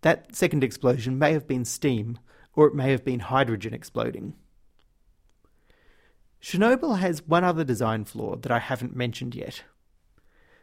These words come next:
The containment around the reactor was woefully inadequate.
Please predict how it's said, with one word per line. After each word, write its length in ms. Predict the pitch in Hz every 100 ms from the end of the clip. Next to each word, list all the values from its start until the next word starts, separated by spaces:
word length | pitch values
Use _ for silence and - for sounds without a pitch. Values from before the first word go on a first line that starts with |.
| _
The 100 | 143
containment 680 | 156 180 165 185 226 233 214 -
around 480 | 139 139 151 170
the 140 | - 160
reactor 560 | 143 110 - - 123 - _ _ -
was 240 | 135 117
woefully 600 | 110 120 139 135 139 127 -
inadequate. 640 | 123 117 113 - -